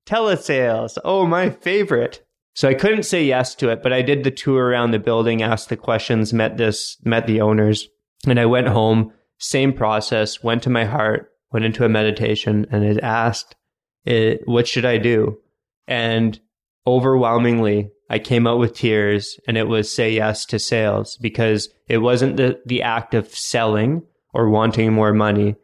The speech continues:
It was the act of overcoming fear. And in that, with my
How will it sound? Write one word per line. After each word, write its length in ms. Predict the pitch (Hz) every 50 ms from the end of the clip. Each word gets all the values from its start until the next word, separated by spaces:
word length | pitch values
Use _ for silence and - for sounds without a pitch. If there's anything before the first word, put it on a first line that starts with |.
| _ _ _ _ -
It 80 | 120 123
was 160 | 120 117 104
the 140 | 113 117 -
act 360 | - 117 113 113 113 - -
of 240 | 101 107 110 101 -
overcoming 680 | - 120 113 101 110 110 110 - 113 107 104 101 107
fear. 420 | 98 - - - - 104 - 104 _ _ _ _ _ _ _ _ _ _ _ _ _ _ _ _ _ -
And 400 | - 123 120 117 113 113 110 - -
in 320 | - 156 151 165 175 175
that, 480 | 156 123 107 104 104 113 - - - - _ _ _ _ _ _ _ -
with 220 | 120 113 110 -
my 460 | 117 113 107 110 110 107 110 107 107